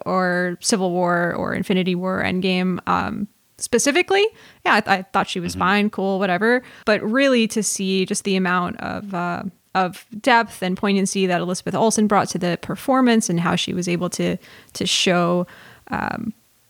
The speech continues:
Speaker 1: that grief that we've talked about already so many times and, and to, to,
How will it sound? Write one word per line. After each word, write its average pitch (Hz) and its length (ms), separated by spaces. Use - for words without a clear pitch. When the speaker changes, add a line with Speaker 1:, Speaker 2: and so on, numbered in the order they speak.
Speaker 1:
that 196 260
grief 240 300
that 220 80
we've 196 120
talked 196 220
about 185 180
already 175 280
so 180 160
many 175 160
times 185 520
and, 175 240
and 180 360
to, - 240
to, - 280